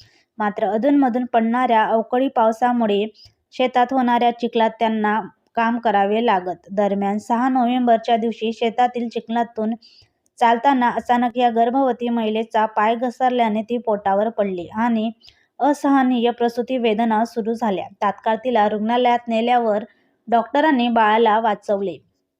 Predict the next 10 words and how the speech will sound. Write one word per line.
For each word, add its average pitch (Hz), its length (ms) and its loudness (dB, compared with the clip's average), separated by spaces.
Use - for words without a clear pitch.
परंतु 240 480 0
आईला 226 460 2
वाचवता 220 500 0
आलं 220 280 2
नाही. 208 280 -6
अतिरक्तस्रावामुळे 233 1200 0
या 233 160 2
महिलेचा 226 600 -2
मृत्यू 208 360 -6
झाला. 196 300 -6